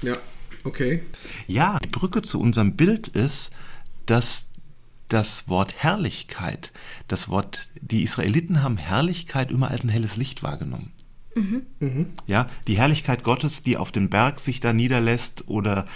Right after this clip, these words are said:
Speaker 2: in der Wolkensäule bei Tag,
Speaker 1: Und
Speaker 2: die sie
Speaker 1: als
Speaker 2: führte,
Speaker 1: Feuersäule in der
Speaker 2: ein,
Speaker 1: Nacht, ja.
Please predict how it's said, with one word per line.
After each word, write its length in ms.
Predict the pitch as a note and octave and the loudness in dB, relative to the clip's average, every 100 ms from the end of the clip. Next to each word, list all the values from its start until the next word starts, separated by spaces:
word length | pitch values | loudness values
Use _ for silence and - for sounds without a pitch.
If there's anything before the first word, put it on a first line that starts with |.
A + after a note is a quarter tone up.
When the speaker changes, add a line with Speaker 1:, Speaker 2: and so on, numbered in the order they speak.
| - - | -12 0
Speaker 2:
in 80 | G#2+ | 4
der 120 | G2 | 6
Wolkensäule 920 | A#2+ D3+ D3+ A#2 A#2 A#2 A#2+ A#2+ A#2 - - - - | 6 6 4 4 4 6 6 4 2 -6 -16 -18 0
bei 240 | A2+ G2 - - | 4 4 0 -8
Tag, 800 | - A2+ A2+ B2+ D3 - - - - - - D3 | -2 4 6 6 4 -2 -16 -16 -20 -20 -14 -4
Speaker 1:
Und 80 | - | 2
Speaker 2:
die 40 | A#2 | 2
sie 40 | |
Speaker 1:
als 260 | G#2+ G#2 - | 2 0 -2
Speaker 2:
führte, 240 | - C3 | 2 8
Speaker 1:
Feuersäule 540 | D3+ D3+ D3+ C#3 D3 D3+ | 10 8 8 6 6 6
in 40 | |
der 60 | C#3 | 6
Speaker 2:
ein, 120 | B2 A#2+ | 6 6
Speaker 1:
Nacht, 240 | - | 2
ja. 60 | - | -4